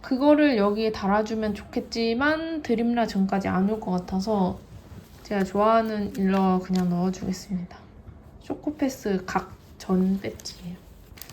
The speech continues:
그리고 키링은 요거. 이 탑백에 달면 너무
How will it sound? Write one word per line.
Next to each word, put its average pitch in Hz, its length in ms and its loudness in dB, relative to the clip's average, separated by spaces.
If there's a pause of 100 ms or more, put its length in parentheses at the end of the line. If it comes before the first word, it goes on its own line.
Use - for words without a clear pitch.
(220)
그리고 196 360 2 (240)
키링은 320 1300 2
요거. 196 180 0 (1000)
이 220 60 -2
탑백에 247 600 0 (160)
달면 196 400 2
너무 180 440 2